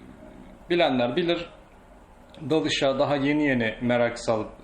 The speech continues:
e, bu videoyu izleyenler bilmeyebilir. O yüzden söylemiş olalım. Biz dalıştan önce maskemize tükürüyoruz. Bildiğiniz tükürük. Bu ilk başta, e, işte yeni başlayan arkadaşlara, e, dalış lideri arkadaşlar şaka yapıyor zannediyorlar ama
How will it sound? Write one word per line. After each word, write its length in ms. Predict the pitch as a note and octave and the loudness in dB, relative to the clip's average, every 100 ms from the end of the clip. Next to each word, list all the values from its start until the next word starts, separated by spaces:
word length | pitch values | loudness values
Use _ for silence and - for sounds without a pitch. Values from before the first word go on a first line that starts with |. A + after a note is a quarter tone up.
| A#2+ | -6
e, 340 | A#2 A2+ A2+ | -4 -4 -2
bu 140 | C#3 C3+ | -2 0
videoyu 320 | A#2 A#2+ A#2+ | 0 0 0
izleyenler 560 | A2 A2+ A#2 A2+ A2 G#2+ - | 0 2 2 2 0 -2 -8
bilmeyebilir. 840 | C#3 C#3 B2+ A2+ G#2 B2+ D#3+ E3+ - - - - - | -2 0 2 2 0 0 0 -2 -6 -18 -20 -20 -2
O 100 | D3 | 0
yüzden 260 | A#2+ A#2+ | 0 0
söylemiş 500 | A#2 C#3+ C3+ D3 C#3 | 0 -2 0 -2 -2
olalım. 340 | D#3+ D3+ D#3+ F#3+ | 0 0 -2 -4
Biz 200 | F3+ E3 | -4 0
dalıştan 400 | F3 D#3+ - D3+ | 0 0 0 0
önce 180 | B2 F#3 | 0 0
maskemize 600 | F#3 F3 - B2+ G3+ G3+ | 0 0 -2 -2 -2 -2
tükürüyoruz. 720 | F3 - D3 B2 G#2+ - - - - - - - - - - - | -4 0 0 0 -2 -8 -18 -20 -20 -20 -20 -20 -20 -20 -20 0
Bildiğiniz 400 | F#3+ C#3+ F3 - | 2 2 0 -2
tükürük. 420 | - - C3 D3 - - | -8 -2 -2 -2 -10 -4
Bu 200 | D3+ D#3 | -2 0
ilk 240 | F3 - | -2 0
başta, 520 | D3 C#3+ - D#3 A#2+ C3 | 0 0 0 -2 -2 -2
e, 460 | A#2+ A#2 A#2 A#2 | 0 0 -2 -4
işte 200 | A#2+ - | -8 -6
yeni 240 | A#2 B2 C#3 | 0 2 2
başlayan 340 | C#3 - C#3 | 0 0 0
arkadaşlara, 680 | C3 C3 C3+ C3 C#3 C#3 A#2+ - - - B2+ | 0 0 -2 0 -2 -2 -4 -8 -14 -14 -4
e, 60 | |
dalış 280 | B2+ C3 - | -2 -2 -4
lideri 180 | C3 C3 | -2 0
arkadaşlar 480 | C3 - C3 - D3 | 0 0 -2 -2 -2
şaka 300 | - C3 C3+ | -2 0 0
yapıyor 260 | B2 G#2+ | 0 -6
zannediyorlar 520 | G2+ G#2+ G#2+ A2+ D3 | -4 -4 -4 -2 0
ama 260 | F3+ C3 | 0 -2